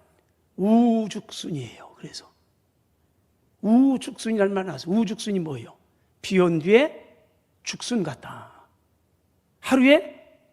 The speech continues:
이십 센치씩 자라버리면, 일 년이면 이십 미터가 자라버려. 대나무는요. 일 년에 다 끝나버려, 일 년에. 그런데 그 기다리는 시간이 삼 년이에요. 참 힘든 기간이에요. 인생이 그래요.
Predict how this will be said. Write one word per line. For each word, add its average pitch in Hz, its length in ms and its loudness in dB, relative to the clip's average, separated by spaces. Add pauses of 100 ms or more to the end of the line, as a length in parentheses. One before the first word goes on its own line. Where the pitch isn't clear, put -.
(120)
이십 226 260 4
센치씩 254 320 -4
자라버리면, 165 500 -10 (580)
일 254 200 8
년이면 269 520 6 (180)
이십 285 340 8
미터가 285 300 4
자라버려. 196 500 -6 (160)
대나무는요. 156 540 -2 (220)
일 233 160 6
년에 269 140 6
다 240 140 0
끝나버려, - 400 -12
일 - 100 -20
년에. 143 160 -20 (840)
그런데 196 360 4
그 190 180 -6
기다리는 233 500 -4
시간이 220 400 -10 (260)
삼 - 340 -4
년이에요. 262 420 -8 (400)
참 - 160 -14 (360)
힘든 269 440 -8
기간이에요. - 500 -20 (520)
인생이 233 400 -4
그래요. 220 340 -10